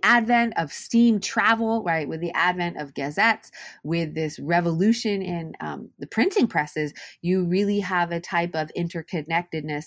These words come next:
and travel, uh, that you, that was difficult to kind of imagine earlier on. Iran and Japan dipl-, developed diplomatic relations quite late, um, not until the nineteen, you know, well into the,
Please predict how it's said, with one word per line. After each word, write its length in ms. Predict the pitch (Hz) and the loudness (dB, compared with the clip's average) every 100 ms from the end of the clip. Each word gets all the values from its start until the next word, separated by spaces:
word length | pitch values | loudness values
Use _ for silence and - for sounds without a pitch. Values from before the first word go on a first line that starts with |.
| - | -8
and 160 | 147 | -10
travel, 580 | - 160 160 151 143 143 - - - - | -4 -2 0 -2 -6 -6 -16 -20 -20 -14
uh, 260 | 156 147 - 160 | -10 -10 -10 -4
that 260 | 165 - | -4 -2
you, 420 | 165 156 156 151 - | -6 -4 -4 -6 -6
that 280 | 165 180 180 | -2 0 2
was 180 | 175 175 | 2 2
difficult 520 | 190 190 180 151 151 | 2 0 -4 -6 -8
to 60 | 160 | -10
kind 220 | - 165 | -6 -6
of 100 | 151 - | -6 -6
imagine 680 | 156 151 156 156 143 139 - | -4 -2 -2 -4 -6 -8 -8
earlier 400 | 151 147 139 135 | -8 -4 -4 -4
on. 240 | 147 139 - - - | -4 -6 -10 -14 -2
Iran 360 | 175 202 220 | 4 6 6
and 80 | 214 | 4
Japan 280 | 180 196 180 | 0 0 0
dipl-, 280 | 175 180 - 160 143 | 0 -4 -6 -8 -2
developed 380 | 175 175 175 | 2 4 2
diplomatic 420 | 175 160 160 151 156 | -2 -6 -4 -4 -4
relations 380 | 156 156 143 | -6 -6 -10
quite 320 | - 339 254 165 | -2 0 2 2
late, 300 | 196 151 - _ - - _ | 2 2 -4 _ -20 -20 _
um, 240 | 156 147 - | -6 -6 -4
not 140 | 180 | -4
until 180 | 185 185 | -2 -4
the 80 | 165 | -6
nineteen, 360 | 160 156 143 139 _ | -6 -8 -12 -14 _
you 140 | 160 147 | -12 -8
know, 160 | 131 - _ _ - 117 - | -8 -12 _ _ -18 -14 -4
well 320 | 175 180 214 | 2 4 4
into 180 | 175 156 | 2 -2
the, 160 | 147 | -4